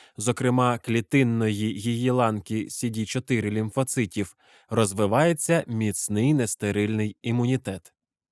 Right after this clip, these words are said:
Він забезпечує захист від інфікування при піддаванні ризику в семидесяти відсотках випадків.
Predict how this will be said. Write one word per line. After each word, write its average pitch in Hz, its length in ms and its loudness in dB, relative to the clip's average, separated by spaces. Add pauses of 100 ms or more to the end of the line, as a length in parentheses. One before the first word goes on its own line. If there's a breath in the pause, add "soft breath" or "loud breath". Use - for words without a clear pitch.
(300)
Він 143 360 4
забезпечує 117 840 0
захист 123 600 -2
від 110 200 -2
інфікування 110 1000 0
при 139 180 0
піддаванні 123 840 0
ризику 160 500 0
в 147 100 -2
семидесяти 135 720 0
відсотках 110 640 -2
випадків. 110 720 -2